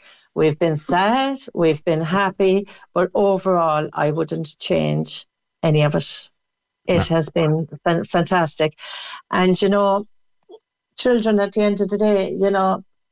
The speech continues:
Speaker 1: are easy. You know, I know behaviours can be challenging, but, you know, we, we have the tools now to deal,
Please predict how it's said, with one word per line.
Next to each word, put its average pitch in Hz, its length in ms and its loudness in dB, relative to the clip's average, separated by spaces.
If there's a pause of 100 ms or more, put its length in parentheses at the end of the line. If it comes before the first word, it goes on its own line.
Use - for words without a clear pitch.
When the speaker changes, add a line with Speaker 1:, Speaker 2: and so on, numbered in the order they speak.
(160)
Speaker 1:
are 175 220 2
easy. 175 560 2 (580)
You 165 280 -2
know, 165 240 0
I 185 80 0
know 185 120 0
behaviours 208 680 0
can 165 120 -12
be 151 100 -4
challenging, 156 580 -2 (500)
but, 185 180 -2
you 175 60 2
know, 170 300 2 (140)
we, 185 380 2
we 175 280 0
have 175 220 -2
the 147 80 -10
tools 165 400 -4
now 160 180 0
to 156 140 -8
deal, 156 320 0